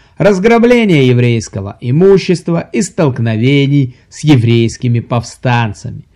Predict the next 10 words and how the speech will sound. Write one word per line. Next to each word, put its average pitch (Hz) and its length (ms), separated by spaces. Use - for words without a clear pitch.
Горевшие 135 720
остатки 131 640
разрушенных 127 800
гетто 123 580
и 147 100
дымившиеся 151 840
печи 131 460
крематориев 127 960
лагерей 131 580
смерти 208 800